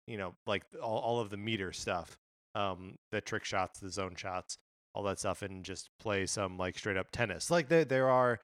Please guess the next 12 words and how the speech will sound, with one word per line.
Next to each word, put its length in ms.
um, 360
modes 540
and 140
options 440
in 60
this 140
game 220
I 60
haven't 380
even 260
explored 500
yet, 240